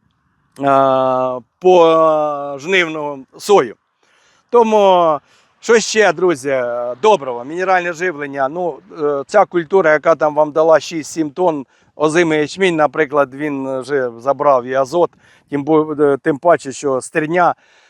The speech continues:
Необхідно буде дати кілограм тридцять сульфату амонію під культивацію,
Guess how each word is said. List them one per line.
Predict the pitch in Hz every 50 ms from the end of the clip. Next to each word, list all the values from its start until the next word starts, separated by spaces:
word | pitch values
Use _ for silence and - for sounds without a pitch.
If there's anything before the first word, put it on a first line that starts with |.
| _ _ -
Необхідно | 208 214 185 175 214 220 185 180 175
буде | 170 165 175 156 170
дати | 151 160 170 170 - - 151
кілограм | 127 - 156 156 160 156 170 170 160 151
тридцять | 135 - 180 185 180 151 - - 151 -
сульфату | - 165 147 135 143 165 170 156 - 156
амонію | 156 156 165 175 180 165 156 147 143 139 123 113 _ _ _ _ _ _ _ _ _ _
під | - 156 139
культивацію, | - - 156 135 - - 156 151 175 180 165 - - 139 127 117 104